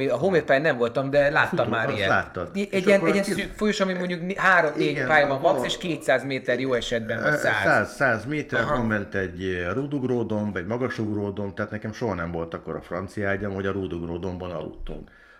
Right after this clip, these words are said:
Speaker 2: A takarítónéni bezárt minket este kilenckor, és reggel hétkor vagy nyolckor,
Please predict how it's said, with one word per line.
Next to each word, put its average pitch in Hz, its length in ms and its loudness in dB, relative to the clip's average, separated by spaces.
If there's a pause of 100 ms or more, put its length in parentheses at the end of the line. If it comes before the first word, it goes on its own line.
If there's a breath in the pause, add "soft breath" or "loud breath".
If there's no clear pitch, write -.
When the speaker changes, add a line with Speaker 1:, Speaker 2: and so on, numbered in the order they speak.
Speaker 2:
A 107 60 -18
takarítónéni 95 640 -4
bezárt 87 460 -2
minket 82 300 -8
este - 320 -12
kilenckor, 139 800 -4 (400 loud breath)
és - 200 -12
reggel 95 580 -4 (100)
hétkor 92 400 -6
vagy 85 200 -6
nyolckor, 92 760 -8